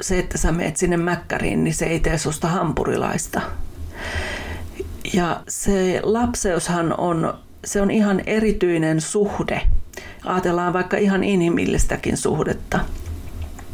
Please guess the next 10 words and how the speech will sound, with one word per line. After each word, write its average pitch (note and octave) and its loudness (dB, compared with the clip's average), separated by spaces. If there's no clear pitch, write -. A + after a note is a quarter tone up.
Mutta F3 0
se, A3+ 2
mitä A#3 4
meidän F#3 4
pitää G3 2
niinku E3 2
tehdä, F#3+ 0
jotta G3+ 2
ylipäätään E3+ 2
me F3+ 4